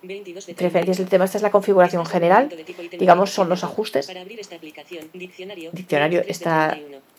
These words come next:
Speaker 2: esta es fantástica.
Speaker 1: Estás en un elemento de tipo
Speaker 2: Esta
Speaker 1: ítem
Speaker 2: hay que
Speaker 1: aplicación del dock.
Speaker 2: ponerla,
Speaker 1: Para
Speaker 2: pero
Speaker 1: abrir
Speaker 2: viene
Speaker 1: esta
Speaker 2: por sí en el
Speaker 1: aplicación,
Speaker 2: propio
Speaker 1: pulsa
Speaker 2: ordenador.
Speaker 1: control, opción, utilidad VoiceOver veinticuatro.
Speaker 2: Utilidad VoiceOver. Estas son las configuraciones
Speaker 1: Estás en un elemento
Speaker 2: específicas
Speaker 1: de
Speaker 2: de
Speaker 1: tipo ítem
Speaker 2: VoiceOver.
Speaker 1: aplicación del dock.
Speaker 2: Solo de
Speaker 1: Para
Speaker 2: VoiceOver.
Speaker 1: abrir esta aplicación,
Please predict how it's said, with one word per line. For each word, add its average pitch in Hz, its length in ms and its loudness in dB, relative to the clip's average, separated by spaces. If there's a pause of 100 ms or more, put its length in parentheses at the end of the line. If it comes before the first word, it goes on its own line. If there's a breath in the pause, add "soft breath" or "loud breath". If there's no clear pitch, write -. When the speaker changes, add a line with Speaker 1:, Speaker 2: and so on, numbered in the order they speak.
(140)
Speaker 2:
esta - 220 -12
es - 40 -16
fantástica. 135 400 -6
Speaker 1:
Estás - 160 -8
en 180 60 -12
un - 20 -14
elemento 170 260 -14
de 160 80 -16
tipo - 120 -4
Speaker 2:
Esta 165 560 6
Speaker 1:
ítem - 80 0
Speaker 2:
hay 160 80 4
que 160 40 -2
Speaker 1:
aplicación - 20 -10
del - 80 -6
dock. 143 60 -4
Speaker 2:
ponerla, 170 340 0
Speaker 1:
Para - 60 -10
Speaker 2:
pero 151 120 -4
Speaker 1:
abrir 156 140 -2
Speaker 2:
viene 160 80 -2
Speaker 1:
esta 156 120 -4
Speaker 2:
por 160 140 0
sí - 80 -14
en 165 80 -4
el 156 300 -2
Speaker 1:
aplicación, - 20 -12
Speaker 2:
propio 156 240 -6
Speaker 1:
pulsa 151 60 -10
Speaker 2:
ordenador. 170 300 0
Speaker 1:
control, 170 220 -16
opción, 170 300 -16
utilidad 190 420 -14
VoiceOver 180 360 -16
veinticuatro. 170 360 -4
Speaker 2:
Utilidad 202 360 10
VoiceOver. 240 400 8
Estas 220 180 2
son 247 120 -2
las 247 120 0
configuraciones 220 640 2
Speaker 1:
Estás 240 80 -6
en - 60 -12
un - 20 -12
elemento 214 140 -6
Speaker 2:
específicas 240 320 0
Speaker 1:
de - 20 -10
Speaker 2:
de - 60 -12
Speaker 1:
tipo 180 160 6
ítem - 20 -2
Speaker 2:
VoiceOver. 160 240 -8
Speaker 1:
aplicación 165 220 -14
del 151 100 -16
dock. 143 140 -16
Speaker 2:
Solo 220 240 0
de 214 60 2
Speaker 1:
Para - 20 2
Speaker 2:
VoiceOver. 165 260 -6
Speaker 1:
abrir 139 80 -14
esta - 140 -18
aplicación, 156 500 -18